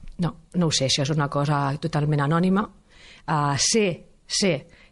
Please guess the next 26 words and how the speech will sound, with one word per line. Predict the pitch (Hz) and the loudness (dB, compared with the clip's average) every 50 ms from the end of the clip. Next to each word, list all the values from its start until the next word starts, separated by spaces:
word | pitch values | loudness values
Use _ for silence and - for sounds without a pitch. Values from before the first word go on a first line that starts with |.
| - _ - | -20 _ -10
que | - - 175 165 - | -4 -4 -2 0 2
té | 185 180 | 2 2
més | 190 226 214 233 | 2 2 2 2
o | 190 | 2
menys | 175 175 160 165 | 0 0 0 0
la | 160 156 | 2 2
meva | 156 151 143 139 | 2 2 2 0
edat. | 131 143 - - - - - - - _ _ _ _ | 0 -2 -4 -6 -10 -16 -20 -20 -20 _ _ _ _
Això | - - 170 147 | -6 -2 -2 0
sí, | - - 165 151 | 0 0 0 0
deu, | 156 156 156 - - - 147 151 - _ | 2 0 0 -2 -4 -10 -14 -16 -18 _
potser | - 170 - - 185 175 | -10 -6 -2 0 2 2
deu | 165 170 170 170 165 165 165 | 4 4 2 2 2 2 2
anys | 160 160 - - | 2 0 0 0
per | 170 160 | 0 -2
sobre | - - 180 170 165 160 151 | 0 0 0 2 2 2 2
i | 151 | 0
po-, | 156 - 147 151 147 143 - 147 | 0 -2 0 0 0 0 0 -2
i | 151 - | -4 -4
per | 147 143 143 | -4 -4 -2
sota, | - 170 165 165 240 - - 220 | -2 -2 -2 -2 -2 -2 -2 -2
és | 147 | -2
a | - 151 | -2 -4
dir, | 143 | -6
que | - 147 | -4 -4
això | - - 165 156 | -2 0 0 0